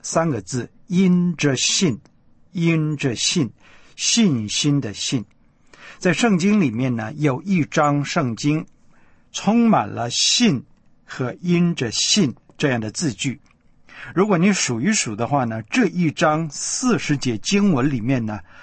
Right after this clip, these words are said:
信这个中文字啊，有二十九个，二十九个。而原文圣经啊，希腊文的圣经啊，新约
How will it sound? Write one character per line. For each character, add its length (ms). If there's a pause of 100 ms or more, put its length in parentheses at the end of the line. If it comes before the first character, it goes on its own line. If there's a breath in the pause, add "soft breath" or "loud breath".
(220 loud breath)
信 520 (120)
这 180
个 180
中 400
文 280
字 240
啊， 160 (240 soft breath)
有 360
二 260
十 280
九 460
个， 260 (540)
二 200
十 180
九 240
个。 280 (920 loud breath)
而 460 (140)
原 560
文 240
圣 340
经 240
啊， 140
希 560
腊 240
文 180
的 300
圣 460
经 200
啊， 160
新 360
约 240